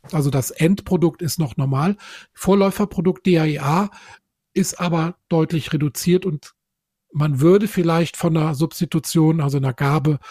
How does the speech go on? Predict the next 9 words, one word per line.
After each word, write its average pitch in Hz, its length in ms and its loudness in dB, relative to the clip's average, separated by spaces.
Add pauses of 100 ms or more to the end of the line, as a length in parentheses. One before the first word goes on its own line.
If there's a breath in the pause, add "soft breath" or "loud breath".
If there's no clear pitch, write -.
(240 loud breath)
profitieren. 170 840 0
Aber 147 200 -4
da 151 140 -2
bin 151 240 -2
ich 190 340 -2
als 151 300 -4
Androloge 170 580 2
tatsächlich 151 460 -4
überfragt. 147 880 -4